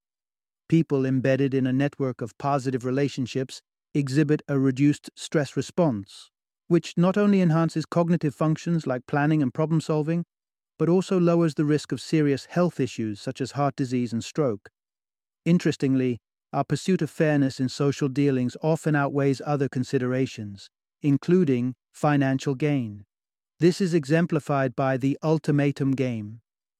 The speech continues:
an experiment revealing that individuals frequently reject monetary offers perceived as unfair,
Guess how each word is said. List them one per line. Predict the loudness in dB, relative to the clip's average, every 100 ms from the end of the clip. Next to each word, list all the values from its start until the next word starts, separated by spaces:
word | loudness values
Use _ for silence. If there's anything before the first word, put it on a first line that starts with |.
| _
an | 0 0
experiment | 0 0 2 4 2 2
revealing | 0 2 4 4 4
that | 2 0
individuals | 2 2 4 2 0 0 -2
frequently | 0 0 2 0 0 0
reject | 0 0 0 0 0
monetary | 2 2 0 -2 0
offers | 0 -2 -2 -6
perceived | -4 -4 0 2 2
as | 0 -2
unfair, | 0 -2 0 0 0